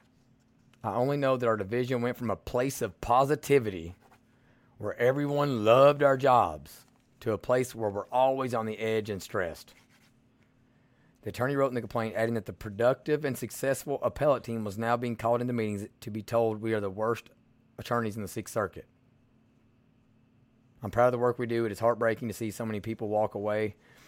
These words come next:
even though they love the actual work we do," the attorney wrote. "It is purpose-, it is purposeful," the attorney s-, added. "We want to be able to do it with our hearts again." So, again, they're mad that the office went from a place of all their buddies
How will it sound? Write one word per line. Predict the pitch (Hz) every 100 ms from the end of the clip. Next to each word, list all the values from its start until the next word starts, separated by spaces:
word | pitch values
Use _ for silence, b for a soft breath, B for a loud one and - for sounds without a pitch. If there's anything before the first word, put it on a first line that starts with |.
| b b 117
even | 113
though | 110
they | 101
love | 101 104
the | 104
actual | 104 -
work | 92 113 -
we | 120
do," | 117 117 117 - _ _ _
the | 117
attorney | 117 113
wrote. | 110 113 113 b b b b b b b b b b b _ -
"It |
is | 117
purpose-, | - 123 123 120 -
it |
is | 120 110
purposeful," | - 135 139 135 147 131 127 -
the | 117
attorney | 123 120
s-, | -
added. | 131 120 123
"We | 120
want | 113 123
to | 113
be | 120
able | 117 117
to | 104
do | 113 113 113
it | 110 110 _ -
with | 110 113
our | 107
hearts | 110 107 -
again." | 104 87 78 73 - _ _ _ _ _ _ _ _
So, | - 101 92 - -
again, | 104 113 95 -
they're | 101 95
mad | 92 107 139 156 165 - _ _ _ _ _ _ _ _ _ _
that | 107 104 -
the | 98
office | 120 127 131
went | 131 -
from | 123 104
a |
place | - 120 120
of | 101
all | 110 110
their | 98
buddies | 131 156 151 139